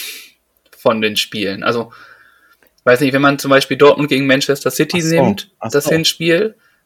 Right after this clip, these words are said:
Speaker 1: als, äh,
Speaker 2: Ja.
Speaker 1: Jude Bellingham das, den Ausgleich oder so macht, glaub ich, oder den Führungstreffer im Hinspiel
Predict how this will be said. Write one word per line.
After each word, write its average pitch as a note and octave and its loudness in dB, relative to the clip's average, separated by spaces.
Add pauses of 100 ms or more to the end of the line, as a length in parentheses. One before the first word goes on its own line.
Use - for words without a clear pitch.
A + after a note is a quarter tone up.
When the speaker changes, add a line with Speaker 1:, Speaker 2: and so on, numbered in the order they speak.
Speaker 1:
als, A#2+ -2
äh, B2 2
Speaker 2:
Ja. A2+ 0
Speaker 1:
Jude E3 -4
Bellingham D#3 2
das, - 2 (680)
den B2+ -6
Ausgleich F3 2
oder E3+ 4
so E3+ -2
macht, E3+ -2
glaub F3 2
ich, F3+ -2
oder C3+ 0
den C3+ -2
Führungstreffer E3 -2
im D3+ -2
Hinspiel E3+ -2